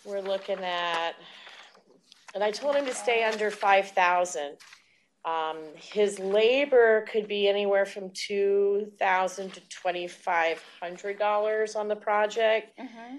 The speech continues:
Speaker 1: And then the materials, and of course, uh, we're saving some money because he has that reclaimed wood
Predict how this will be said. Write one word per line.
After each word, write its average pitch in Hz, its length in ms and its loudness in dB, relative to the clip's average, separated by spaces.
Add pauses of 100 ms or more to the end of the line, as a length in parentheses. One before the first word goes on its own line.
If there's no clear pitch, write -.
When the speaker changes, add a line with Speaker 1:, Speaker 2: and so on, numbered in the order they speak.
(240)
Speaker 1:
And 180 280 -2
then 180 280 -4 (220)
the 180 80 -4
materials, 185 920 2
and 170 140 -4
of 170 120 -8
course, - 500 -2 (360)
uh, 160 220 -4
we're 160 100 -4
saving 180 400 -2
some 170 240 -6
money 180 240 -2
because 170 340 -6
he 165 120 -10
has 156 260 -4
that 156 220 -2
reclaimed 156 600 -8
wood 190 500 2